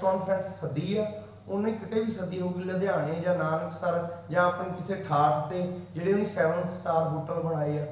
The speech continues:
ਕਿਤੇ ਵੀ ਉਹਨਾਂ ਨੂੰ ਸੱਦੀ ਹੋਊਗੀ। ਸਾਰੇ ਹੀ ਪੰਜਾਬ ਭਰ ਦੇ ਸੰਤ ਮਹੰਤ ਸੇਵਾਦਾਰ, ਕੋਈ ਕਿਸੇ ਜਥੇਬੰਦੀ ਤੋਂ ਆ, ਉਹਨਾਂ ਦੇ ਚਰਨਾਂ 'ਚ ਬੇਨਤੀ ਆ,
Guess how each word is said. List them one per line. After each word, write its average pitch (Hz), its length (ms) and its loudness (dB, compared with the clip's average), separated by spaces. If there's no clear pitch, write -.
ਕਿਤੇ 240 280 -2
ਵੀ 233 120 -2
ਉਹਨਾਂ 226 180 -2
ਨੂੰ 233 80 -2
ਸੱਦੀ 180 300 -4
ਹੋਊਗੀ। 196 520 -4
ਸਾਰੇ 196 460 4
ਹੀ 247 80 -2
ਪੰਜਾਬ 175 1040 4
ਭਰ 202 300 4
ਦੇ 190 440 4
ਸੰਤ 208 420 2
ਮਹੰਤ 185 520 0
ਸੇਵਾਦਾਰ, 185 880 4
ਕੋਈ 247 200 4
ਕਿਸੇ 240 320 0
ਜਥੇਬੰਦੀ 202 580 0
ਤੋਂ 180 260 -2
ਆ, 160 80 0
ਉਹਨਾਂ 208 200 0
ਦੇ 226 80 0
ਚਰਨਾਂ 196 440 2
'ਚ - 60 0
ਬੇਨਤੀ 196 500 0
ਆ, 233 100 2